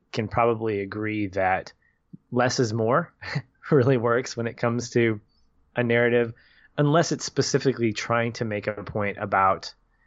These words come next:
something like, uh, mental illness or a disability or the general state of our country or something, and doing that in a creative way.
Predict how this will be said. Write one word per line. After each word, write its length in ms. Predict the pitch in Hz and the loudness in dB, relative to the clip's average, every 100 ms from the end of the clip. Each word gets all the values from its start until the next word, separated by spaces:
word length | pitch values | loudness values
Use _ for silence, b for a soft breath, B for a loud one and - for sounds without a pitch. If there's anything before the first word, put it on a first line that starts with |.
| _ _ _ | _ _ _
something 460 | - 117 104 101 101 - | -4 -4 -2 -8 -8 -14
like, 500 | 113 98 95 - - _ | -8 -6 -6 -8 -16 _
uh, 240 | 107 92 90 110 | -6 -4 -4 0
mental 320 | 127 127 123 | 0 2 2
illness 600 | 120 113 110 107 104 - | 2 2 2 0 -2 -8
or 240 | - 101 95 | -4 -2 0
a 60 | |
disability 840 | 95 110 113 107 104 98 101 98 - B B B B | 0 0 0 2 2 2 -2 -4 -8 B B B B
or 480 | 120 107 98 95 92 _ _ _ - 131 | 2 4 6 4 2 _ _ _ -18 -4
the 540 | 131 120 113 104 98 135 | 0 2 2 2 -2 -2
general 600 | 113 117 113 104 101 98 - _ _ | 2 4 4 4 4 0 -10 _ _
state 300 | - - 123 | -8 0 4
of 100 | 120 | 4
our 460 | 107 104 101 104 - | 4 4 4 2 -2
country 340 | - 123 104 113 | -2 -2 0 0
or 100 | 120 | 2
something, 500 | 156 156 - 82 - _ _ _ _ _ - | 2 0 -2 -12 -16 _ _ _ _ _ -8
and 340 | 127 117 117 - 127 | -6 -6 -8 -14 -4
doing 260 | 135 135 120 | 0 2 2
that 240 | 113 95 | 0 -2
in 120 | 104 | -8
a 40 | 95 | -10
creative 540 | - 117 101 98 95 | -4 -2 -2 -4 -4
way. 460 | 101 113 101 87 | 0 0 0 -6